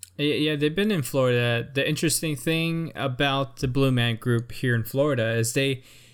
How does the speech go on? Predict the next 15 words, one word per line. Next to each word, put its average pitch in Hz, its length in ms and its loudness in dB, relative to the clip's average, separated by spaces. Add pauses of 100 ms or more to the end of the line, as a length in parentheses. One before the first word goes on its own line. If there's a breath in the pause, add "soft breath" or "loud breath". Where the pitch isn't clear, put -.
(160 loud breath)
took 196 240 0
over 151 400 2
the 127 140 0
Nickelodeon 117 640 0
studio, 113 520 0
and 110 180 -2
it's 110 120 -6
been 156 380 -2
like 127 240 -2
this 127 220 -2
for 123 200 -2
a 110 60 -2
couple 117 260 -2
years 107 380 -2
now, 110 380 -2